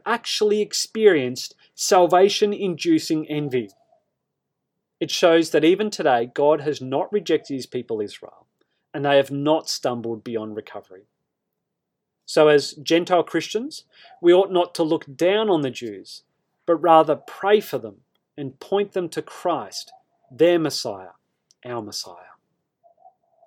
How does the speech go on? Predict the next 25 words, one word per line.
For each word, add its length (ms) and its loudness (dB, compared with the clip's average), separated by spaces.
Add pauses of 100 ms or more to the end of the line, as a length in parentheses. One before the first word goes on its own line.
Let's 140 -14
pray. 260 -20 (3250)
Oh, 80 -6
Heavenly 240 2
Father, 360 6
we 140 2
praise 540 2
you 100 -4
for 160 -8
your 140 0
wonderful 460 0
plan. 500 -16 (420)
We 80 -8
praise 440 0
that 180 0
you, 240 -8 (160)
praise 320 -2
you 120 -6
that, 300 -4 (580)
uh, 60 -8
you 200 -8
still 280 -2
plan 360 -4
to 280 -8
save, 720 -2